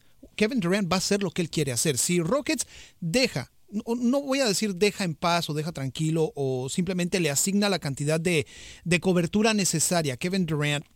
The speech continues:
y trata de tapar todos los otros hoyos, cuidar al, al resto del equipo desde el perímetro,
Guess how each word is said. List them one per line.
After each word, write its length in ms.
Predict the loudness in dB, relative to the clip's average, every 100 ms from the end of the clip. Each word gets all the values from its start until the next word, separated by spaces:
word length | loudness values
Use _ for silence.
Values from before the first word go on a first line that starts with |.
| -6
y 120 | -4
trata 380 | 0 0 2 0
de 120 | 0
tapar 400 | -2 -2 -2 -2
todos 260 | 0 0 0
los 160 | -2
otros 280 | -6 -8 -6
hoyos, 240 | -6 -4 -6
cuidar 500 | -2 0 2 0 0
al, 200 | -2 -2
al 120 | -4
resto 280 | -4 -4 -2
del 100 | -2
equipo 300 | -2 -4 -4
desde 220 | -2 -2
el 80 | -2
perímetro, 460 | 0 0 0 0